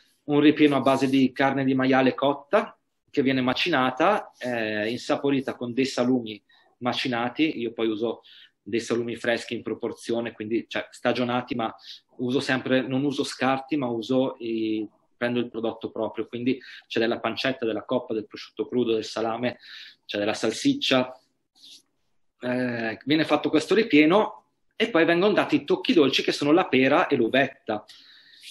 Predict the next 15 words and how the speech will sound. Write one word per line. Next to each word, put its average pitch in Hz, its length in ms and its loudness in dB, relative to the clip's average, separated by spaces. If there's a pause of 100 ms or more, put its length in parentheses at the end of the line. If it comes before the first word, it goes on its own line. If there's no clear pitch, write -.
Eh, 104 1000 -2
sono - 240 -8
un 120 100 -6
po', 139 360 6
diciamo, 120 680 -2 (360)
quei 127 140 0
due 123 200 2
gusti 123 320 -4
che 120 120 -2
da-, 110 180 -4 (320)
quei 117 120 -2
due 113 120 0
prodotti 113 340 -4
che 123 100 -2
danno 110 480 -4